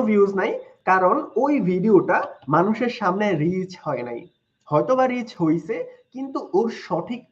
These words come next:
অডিয়েন্সের কাছে রিচ হয় নাই। যেরকম আমি একটা উদাহরণ প্রায় সবসময় ইউজ করি, মনে করেন আপনার মাথা ব্যথার ওষুধ দরকার, আপনার মাথা ব্যথা করতেছে, এই সময় যদি কেউ আপনাকে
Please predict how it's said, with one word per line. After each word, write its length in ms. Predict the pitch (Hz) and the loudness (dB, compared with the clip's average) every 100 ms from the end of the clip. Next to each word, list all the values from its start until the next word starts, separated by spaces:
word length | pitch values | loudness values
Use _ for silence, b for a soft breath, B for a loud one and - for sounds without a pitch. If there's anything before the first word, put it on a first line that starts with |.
| 175 | 2
অডিয়েন্সের 480 | 190 202 196 196 190 | 2 2 -4 -4 -4
কাছে 160 | 170 170 | -4 -4
রিচ 200 | 160 143 - | -6 -6 -8
হয় 180 | 131 113 | -8 -6
নাই। 120 | 113 113 b b | -8 -10 b b
যেরকম 280 | 165 226 277 220 | -2 0 0 0
আমি 80 | 214 | -2
একটা 140 | 226 233 196 | -4 -2 0
উদাহরণ 360 | 214 202 208 208 | 0 -2 -4 -2
প্রায় 160 | 202 196 | -2 -2
সবসময় 440 | 185 170 214 208 196 | -4 -6 -4 -2 -2
ইউজ 180 | 202 208 190 | -4 -4 -4
করি, 160 | 156 - B B | -4 -4 B B
মনে 220 | 139 180 269 | -2 -2 0
করেন 200 | 269 202 220 | -2 -2 -4
আপনার 200 | - 233 156 143 | -4 -4 -2 -2
মাথা 240 | 165 196 | -2 -4
ব্যথার 280 | 185 185 190 170 | -4 -4 -2 -2
ওষুধ 220 | 170 170 135 | -2 -4 -2
দরকার, 300 | 135 - 113 107 - _ | -4 -4 -6 -8 -16 _
আপনার 200 | 127 175 160 | -8 -2 0
মাথা 180 | 165 190 | -2 -2
ব্যথা 180 | 185 185 175 | -4 -2 -2
করতেছে, 340 | 160 143 135 - b b - | -4 -8 -12 -16 b b -4
এই 140 | 240 294 | -4 -2
সময় 300 | 214 202 233 226 | -4 -4 -4 -4
যদি 100 | 226 | -6
কেউ 160 | 220 214 | 0 0
আপনাকে 260 | 214 214 | 0 -4